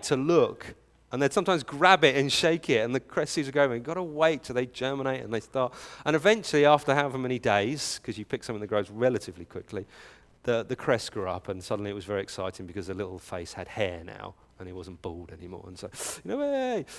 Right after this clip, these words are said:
that's exciting. But it's not that overnight, it's not that kind of instant process. It's something that takes time.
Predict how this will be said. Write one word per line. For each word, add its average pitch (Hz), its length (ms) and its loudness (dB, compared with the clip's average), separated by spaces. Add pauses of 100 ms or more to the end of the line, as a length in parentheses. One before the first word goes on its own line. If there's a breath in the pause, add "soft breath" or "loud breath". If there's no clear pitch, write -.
(140)
that's 139 220 0
exciting. 151 540 0
But 151 120 2
it's 160 160 -2
not 196 320 2
that 165 160 4
overnight, 165 600 2
it's - 180 -6
not 190 160 0
that 165 160 2
kind 156 160 0
of 160 80 -4
instant 160 340 -6
process. 175 400 -2
It's - 120 -10
something 151 280 -4
that 120 140 -8
takes - 380 -6
time. 151 480 0